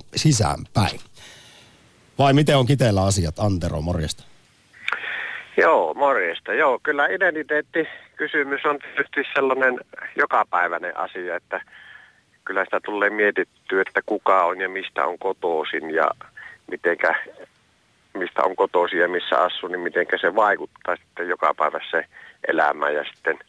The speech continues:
Speaker 2: ihmisenä olemiseen. Ja tuota,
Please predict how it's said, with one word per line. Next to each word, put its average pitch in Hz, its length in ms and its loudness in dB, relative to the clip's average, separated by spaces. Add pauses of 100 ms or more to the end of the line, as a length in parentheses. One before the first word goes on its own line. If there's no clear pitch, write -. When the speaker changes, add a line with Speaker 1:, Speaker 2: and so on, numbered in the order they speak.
(360)
Speaker 2:
ihmisenä 76 540 -2
olemiseen. 69 720 0 (1080)
Ja 80 160 2
tuota, 87 420 2